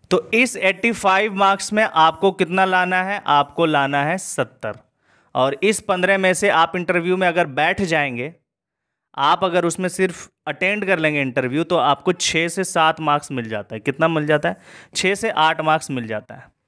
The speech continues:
और थोड़ा अच्छा चला गया तो आपको दस से बारह मार्क्स मिल जाएगा, है ना? तो सत्तर मेन जो है, आप इंटरव्यू के लिए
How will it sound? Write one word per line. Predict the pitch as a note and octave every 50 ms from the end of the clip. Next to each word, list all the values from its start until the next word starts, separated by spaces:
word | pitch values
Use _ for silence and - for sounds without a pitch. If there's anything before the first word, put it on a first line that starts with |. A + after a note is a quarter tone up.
| _ _ - - - - -
और | - C3
थोड़ा | - D3 C#3 C3
अच्छा | B2 A#2+ - - D#3+
चला | D3+ D#3+ D#3+ D#3+ D#3+
गया | D#3+ D#3+ E3+ D#3+
तो | C3+ A#2 B2
आपको | A2+ A2 - B2
दस | A#2 B2+ B2+ B2
से | - C3+
बारह | A#2 A#2+ A#2 B2 C#3+
मार्क्स | D3+ D#3+ D#3+ D#3+ - -
मिल | D#3 D#3 D3 C#3+
जाएगा, | C#3 C3 B2 A#2 A2+ A#2 B2 A#2+ _ _ _ _ _ _ _ _ _ _ _ _ -
है | E3
ना? | G#3+ A#3+ G3+ - - _ _ _ _ _ _ _ _ _ _ _ _
तो | E3+
सत्तर | D#3+ - - F#3+ F3 - - _ - A3+ A#3+ B3
मेन | A3 F3+ F3+ F#3+ G#3 A3+ A#3 G3+
जो | G#3 G#3
है, | G#3 A3
आप | A3 F3+ E3+ F3 F#3 G3+ - F#3
इंटरव्यू | F3+ F3 F#3+ F3+ F3+ E3+ F#3+ G3+ G#3
के | G3 G3+ F#3+
लिए | F3 E3 E3 E3 F3+ G#3 A3